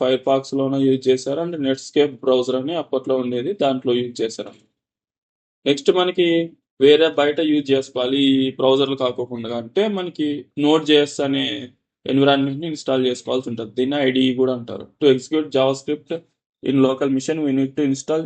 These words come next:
Node J S. Node J S installs a JavaScript engine called as వీ ఎయిట్ in the local machine. So అది ఇందాక చెప్పాను కదా, మనకి బ్రౌజర్లోన JavaScript ఇంజన్ డిఫాల్ట్‌గా లేకపోతే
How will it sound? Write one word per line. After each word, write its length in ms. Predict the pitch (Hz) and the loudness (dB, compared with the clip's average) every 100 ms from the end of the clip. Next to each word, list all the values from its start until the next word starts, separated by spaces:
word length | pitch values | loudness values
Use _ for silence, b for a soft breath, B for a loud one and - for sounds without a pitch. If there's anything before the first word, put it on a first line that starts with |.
| 127 | -4
Node 200 | 135 135 127 | -2 -2 -2
J 120 | 127 120 | -2 -2
S. 60 | - 131 | -6 -6
Node 160 | 139 135 | -4 0
J 120 | 139 143 | 0 0
S 40 | 135 | -4
installs 440 | 131 - 139 143 151 - _ _ _ - | -6 -4 -4 -4 -6 -14 _ _ _ -2
a 40 | 123 | 2
JavaScript 640 | 123 131 139 - 139 - - - 123 | 4 2 0 -4 -6 -4 -12 -8 -4
engine 260 | 131 131 135 | -2 -4 -4
called 240 | 127 127 127 147 | -2 0 2 0
as 60 | 156 131 | -2 -2
వీ 100 | 127 | 2
ఎయిట్ 160 | 127 127 127 | 2 2 -4
in 40 | |
the 60 | 151 123 | -2 -4
local 220 | 123 120 - | -6 -10 -12
machine. 240 | - - _ _ _ _ - | -16 -18 _ _ _ _ 0
So 60 | 139 | 2
అది 120 | 127 127 | 4 2
ఇందాక 200 | 127 127 127 | 0 -2 -6
చెప్పాను 300 | - 127 120 | -4 -4 -2
కదా, 120 | 123 170 _ _ _ _ - 127 | -4 -8 _ _ _ _ -8 -4
మనకి 260 | 135 127 120 120 - _ _ _ 131 | 2 4 4 2 -6 _ _ _ 2
బ్రౌజర్లోన 640 | 139 143 160 156 156 160 151 - - | 4 6 4 4 2 0 -4 -6 0
JavaScript 360 | 135 139 147 160 | 0 0 -4 -4
ఇంజన్ 220 | 147 147 135 | -2 0 0
డిఫాల్ట్‌గా 360 | 143 139 135 131 | 0 0 2 0
లేకపోతే 460 | 127 131 123 170 | -2 -4 -4 2